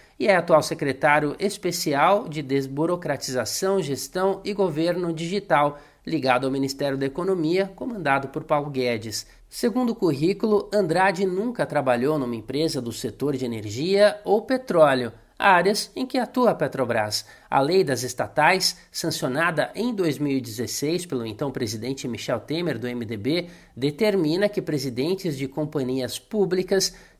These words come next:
tenham experiência de pelo menos dez anos na área.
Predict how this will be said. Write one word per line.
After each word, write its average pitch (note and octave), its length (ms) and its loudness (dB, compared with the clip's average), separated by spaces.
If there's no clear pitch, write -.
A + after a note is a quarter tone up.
tenham G#3 340 4
experiência E3+ 640 0
de D#3 80 -6
pelo E3+ 240 -2
menos E3 380 -2
dez F3+ 500 2
anos D#3+ 360 0
na F#3 120 0
área. B2 460 -2